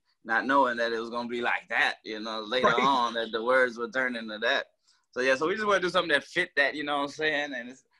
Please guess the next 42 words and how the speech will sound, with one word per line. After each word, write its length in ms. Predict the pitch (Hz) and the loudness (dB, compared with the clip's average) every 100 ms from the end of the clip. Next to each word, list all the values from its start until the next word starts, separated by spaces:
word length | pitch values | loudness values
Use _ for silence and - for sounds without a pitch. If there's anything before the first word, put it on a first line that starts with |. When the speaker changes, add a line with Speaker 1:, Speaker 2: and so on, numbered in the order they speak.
| _ - | _ 0
Speaker 1:
not 100 | 190 | 2
really 140 | 202 | 2
no 80 | 185 | 2
hardcore 580 | 139 131 151 - 151 135 | 2 2 0 0 -4 -2
taking 300 | 160 143 135 | -2 -4 -4
no 140 | 135 | -2
left 420 | 120 123 131 139 | -4 -2 -2 -2
and 160 | 135 123 | -4 2
right 240 | 127 123 | 2 2
stance 460 | - - 139 139 123 | -4 0 2 2 -2
or 40 | |
nothing 180 | 120 120 | -4 -2
like 140 | 117 113 | -2 -2
people 200 | 139 127 | 2 2
I 80 | |
Speaker 2:
Right. 100 | 123 | 2
Speaker 1:
see 180 | 135 127 | -2 -6
in 100 | 110 | -6
the 100 | 104 | -10
comments 500 | - 143 131 123 120 | -2 2 2 0 -6
write 200 | 113 123 | -2 0
about 260 | 113 117 104 | 0 0 -2
this. 240 | 110 113 | -4 -6
It's 140 | 143 131 | -6 -4
more 220 | 147 170 | 0 0
so 120 | 151 135 | 0 -4
just 120 | 139 | -4
a 80 | 120 | 0
message 400 | 151 147 135 117 | 0 0 -2 -2
of, 180 | 110 110 _ _ _ - | -2 -2 _ _ _ -2
"Yo, 160 | 123 123 | 0 0
this 140 | 127 | -2
sucks." 400 | 143 117 - - _ _ _ _ - | -2 -2 -6 -20 _ _ _ _ -2
And 140 | 123 | 2
'cause 140 | 156 | 2
it's 100 | 151 | 4
like 260 | 151 147 123 | 4 4 2
the, 120 | 131 127 | -4 2
everything 340 | 170 165 147 | 2 0 -4
going 320 | 117 151 143 127 | 0 2 4 4
on, 400 | 151 135 107 | 4 2 0
I 80 | 101 | -2